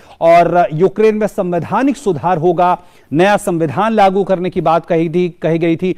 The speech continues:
और खासकर जो, अ, विवादित इलाका जिसकी हम बात लगातार कर रहे हैं, लेकिन इसके बाद क्या हुआ? मिंस्क समझौते के बाद क्या हुआ? उसके बाद हुआ यह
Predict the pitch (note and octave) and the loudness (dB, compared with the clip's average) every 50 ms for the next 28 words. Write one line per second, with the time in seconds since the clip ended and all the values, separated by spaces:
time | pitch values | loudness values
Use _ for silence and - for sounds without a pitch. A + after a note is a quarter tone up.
0 | - - - - D#3+ D#3+ - - - A3+ A3+ G#3 - - F#3 D3+ D#3+ F#3 F3 - | -8 -18 -8 -6 -6 -6 -4 -4 -2 0 0 0 0 -2 -2 0 2 0 0 0
1 | - - - - D#3 D3+ C#3+ D#3+ E3 D3+ F#3 F3 F3+ G#3 G#3 - F#3 E3+ E3 D#3 | -4 -14 -12 -4 -2 0 0 2 2 4 4 4 4 2 -2 -2 -2 -2 -2 -2
2 | - F3 D#3 C#3+ D#3 - _ F3+ E3 E3+ E3 D3+ D#3+ E3 D#3+ - - - - - | -2 -4 -4 -6 -10 -10 _ -8 -6 -4 0 2 2 2 0 -2 -12 -20 -20 -6
3 | - D#3 D3 D#3 D3+ - E3 D#3 D3 - - C#3 C3+ C#3 D3+ F#3+ F3+ D#3 C3+ F#2+ | -2 0 2 2 2 2 2 0 2 0 -4 -4 -2 -2 0 0 0 -2 -2 -6
4 | E2+ _ _ _ - - - - _ _ - - - A#3 E4+ D4+ F4 E4+ F4 D#4+ | -10 _ _ _ -20 -20 -20 -20 _ _ -20 -6 0 0 2 2 2 2 2 2
5 | - - C#4+ A3 G3 A3 A3+ A3+ - - A3+ G3 F3 D#3+ C3+ B2+ B2 G#2+ G#2+ C3+ | 2 0 0 2 4 4 4 4 2 0 0 2 2 2 0 -2 -4 -4 -2 0
6 | G3 B3 A#3 - - A3 G3 F3 - F3+ G3+ F#3+ A3+ G#3 - F#3+ E3 E3+ D#3+ D#3 | 0 0 0 2 0 0 0 0 2 0 2 2 0 0 0 0 2 2 2 2
7 | - - - C#3+ A2+ G2 E2+ E2 D#2+ - _ _ _ _ _ _ _ _ - - | 0 -2 -6 -6 -6 -6 -12 -16 -18 -20 _ _ _ _ _ _ _ _ -20 -20
8 | - - _ A3+ - - D#4 D#4 E4 D4+ G3 D#3 F#3 B3 D4+ D#4 C#4+ B3+ B3 C4 | -20 -4 _ -2 -2 0 2 2 2 2 2 0 2 4 4 6 6 6 6 4
9 | C#4+ C4+ | 2 2